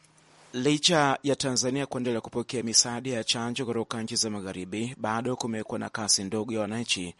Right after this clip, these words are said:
wanaojitokeza kupata chanjo hiyo, hasa katika maeneo ya nje ya miji, hali ambayo Rais Samia Suluhu Hassan anaona Tanzania haiko salama na wimbi hilo jipya ambalo, hata hivyo, kasi ya kuenea kwake bado ni ndogo. Takwimu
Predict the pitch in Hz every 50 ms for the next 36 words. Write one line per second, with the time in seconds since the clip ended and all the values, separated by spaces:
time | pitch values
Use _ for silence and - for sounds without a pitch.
0 | - - - - - - - - - _ _ 87 98 104 120 120 120 135 131 -
1 | 127 117 - 147 147 156 - 160 139 139 127 139 131 131 127 - - 127 117 107
2 | 120 123 131 123 117 113 117 123 - 135 120 - 120 113 110 - 123 113 104 104
3 | 104 104 104 107 107 - - 120 117 110 113 113 113 127 131 - 95 90 90 -
4 | - - - 104 110 110 104 110 107 95 95 117 117 110 107 113 117 113 - -
5 | 120 107 113 113 104 - - 117 110 104 113 123 117 - 98 95 95 85 - -
6 | - - - - - - - - - - _ _ - 98 110 113 135 143 156 160
7 | 151 143 139 131 - 143 131 120 135 160 160 147 135 135 - - 127 - - 123
8 | 123 127 131 135 143 135 127 127 127 120 110 123 120 117 117 113 131 139 - -
9 | 131 117 113 107 120 117 113 110 117 120 - 120 127 135 120 104 104 98 95 -
10 | - - - - - - _ - - 123 120 131 131 - - 127 117 - 127 113
11 | 113 113 110 - - 127 123 120 - 131 120 123 131 131 123 113 110 104 98 101
12 | 101 95 92 95 92 92 92 92 87 90 95 - _ _ - - _ _ - -
13 | - 131 104 101 - - - 131 127 139 135 131 127 123